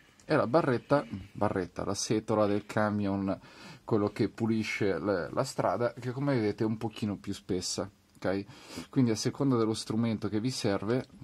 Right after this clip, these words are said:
quella più fine potete utilizzarla per fare un tensore per le serrature più piccole, oppure un tensore un pochino più grande con quella del camion che lava le strade, ok?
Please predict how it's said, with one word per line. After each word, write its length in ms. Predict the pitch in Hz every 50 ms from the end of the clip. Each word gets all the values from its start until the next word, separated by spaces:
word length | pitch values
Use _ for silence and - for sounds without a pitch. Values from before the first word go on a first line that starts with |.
| 113 -
quella 300 | - - - 113 107 107
più 180 | 104 - 123 113
fine 380 | - - - 117 113 104 98 95
potete 360 | - 110 - - 107 - -
utilizzarla 540 | - - 110 107 98 92 101 110 101 98 95
per 80 | 90
fare 180 | - - 107 101
un 120 | 104 95 -
tensore 580 | 110 101 95 - - - 110 107 107 98 95
per 200 | 90 - 101 92
le 40 | 98
serrature 540 | - - - 110 98 101 - - 107 98 87
più 200 | - 143 147 135
piccole, 460 | - 104 92 - - - 123 123 131 - - - - - - - - - -
oppure 360 | - 170 143 - 120 110 110
un 100 | 113 110
tensore 460 | - 131 123 104 - - 117 101 101
un 100 | 104 101
pochino 360 | - - 101 - - 101 95 92
più 140 | - 131
grande 360 | 117 113 101 98 92 98 101 107
con 240 | - - 113 107
quella 420 | 104 - 110 98 92 95 98 92 - - - - - - - -
del 240 | - - 113 113 110
camion 520 | - - 120 104 104 104 104 104 110 107 - - - _ _ _ _ -
che 160 | - - 131
lava 420 | 113 113 107 107 107 95 113 117 - - _
le 120 | - 117 110
strade, 500 | - - - 127 135 123 98 78 - - - - - _ _ _ _ - - - -
ok? 300 | 127 - 123 104 104 110